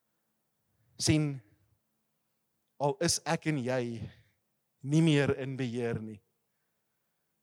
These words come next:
iemand is in beheer. Iemand is. Daar's iemand wat by my en jou is,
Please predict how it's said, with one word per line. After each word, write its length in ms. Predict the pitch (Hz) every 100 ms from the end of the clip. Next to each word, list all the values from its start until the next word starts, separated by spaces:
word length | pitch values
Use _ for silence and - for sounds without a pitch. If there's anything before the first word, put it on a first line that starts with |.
| _ -
iemand 460 | 147 123 107 101 - - - _ _ _ -
is 460 | 120 107 - - - _ _ _ _ _ _ _ _ _ -
in 200 | 135 113
beheer. 400 | 117 101 101 104 - - - - _ _ _ _ _ _ _ _ _ _ _ _ _ _ _ _ _ _ _ _ _ _ _ _
Iemand 300 | 147 160 151
is. 360 | 135 117 - - _ _ _ _ _ _ _ _ _ _ _ _ _ _ _ _ _ _ _ _ _ _ _ _ _ _ _ _ _ _ _ _ -
Daar's 220 | 120 -
iemand 460 | 175 170 147 135 - - - _ _ _ _ _
wat 120 | 131 - -
by 300 | 143 160 151
my 180 | 135 139
en 120 | 135 131
jou 200 | 120 123 123
is, 320 | 113 - -